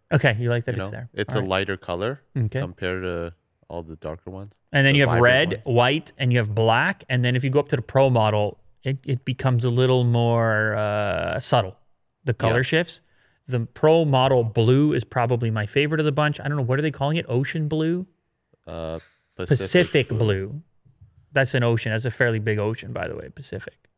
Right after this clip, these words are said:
Speaker 2: It is.
Speaker 1: No, if you ever
Speaker 2: The biggest one? I guess so, right?
Speaker 1: It's a big one. Yeah, sure.
Speaker 2: Compared to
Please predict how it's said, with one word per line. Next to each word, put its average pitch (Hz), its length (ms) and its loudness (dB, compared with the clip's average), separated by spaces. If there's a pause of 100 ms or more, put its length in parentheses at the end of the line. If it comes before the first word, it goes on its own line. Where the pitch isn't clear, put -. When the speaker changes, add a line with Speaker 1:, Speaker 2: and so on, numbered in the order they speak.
(720)
Speaker 2:
It 92 80 -10
is. 92 180 -10 (300)
Speaker 1:
No, 120 120 -8
if - 120 -16
you - 80 -16
ever - 220 -20 (260)
Speaker 2:
The 95 100 -6
biggest 123 340 -4
one? 220 140 -14 (240)
I 101 100 -12
guess 101 180 -10
so, - 180 -18
right? 151 100 -10
Speaker 1:
It's 208 120 0
a 165 40 0
big 113 140 2
one. 104 240 -2
Yeah, 107 260 -4
sure. - 360 -8
Speaker 2:
Compared 98 320 -10
to 90 220 -6